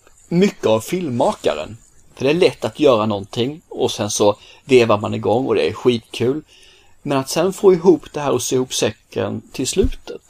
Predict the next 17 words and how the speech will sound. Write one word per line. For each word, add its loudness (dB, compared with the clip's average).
är -4
ju -6
en -6
vansinnigt -2
svårt -6
alltså. -10
Och 4
de -8
lyckas -6
faktiskt -8
i -4
min -4
mening -4
med -2
att -8
få -6
ihop -4